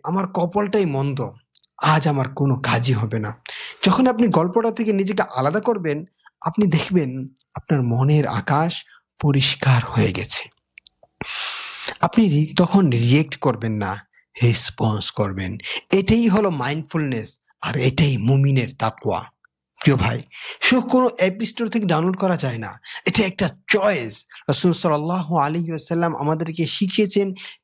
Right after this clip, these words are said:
পৃথিবীর সেরা গ্রোথ মাইন্ডসেট। তিনি বলেছেন, "মুমিনের অবস্থা কতই না চমৎকার।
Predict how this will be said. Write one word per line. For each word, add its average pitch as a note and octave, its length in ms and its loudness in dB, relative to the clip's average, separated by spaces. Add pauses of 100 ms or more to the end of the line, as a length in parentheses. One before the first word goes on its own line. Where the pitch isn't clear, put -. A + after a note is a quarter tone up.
(140)
পৃথিবীর G#3 800 2
সেরা G3+ 500 2
গ্রোথ F#3+ 460 -2
মাইন্ডসেট। D3 600 -8 (540)
তিনি C#3+ 280 -2
বলেছেন, C3+ 560 0 (340)
"মুমিনের D3+ 420 4
অবস্থা B2 760 -4
কতই C3+ 460 2
না C#3+ 120 4
চমৎকার। G#2 600 -2